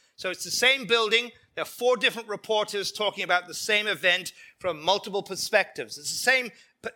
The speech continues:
uh, event, but they're talking from multiple perspectives. The one, John. So that's Jesus.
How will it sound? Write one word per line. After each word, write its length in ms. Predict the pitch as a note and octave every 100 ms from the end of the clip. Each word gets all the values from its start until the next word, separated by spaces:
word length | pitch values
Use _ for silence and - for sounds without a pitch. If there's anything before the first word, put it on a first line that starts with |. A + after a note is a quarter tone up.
| -
uh, 120 | G3+ E3+
event, 560 | E3+ G3 D4 G#3 F3+ - - -
but 100 | E3
they're 80 |
talking 340 | E3 A3 G3+ G3+
from 240 | - F3
multiple 360 | E3+ F3+ E3+ E3
perspectives. 580 | - - G3 - C#3+ -
The 80 | D3+
one, 360 | G3 A#3+ A#3+ - _ _ A#2+
John. 500 | B2+ F#3 F#3 C#3+ -
So 140 | E3
that's 200 | F3 -
Jesus. 680 | D#3+ G#3+ G#3 G#3 B3 -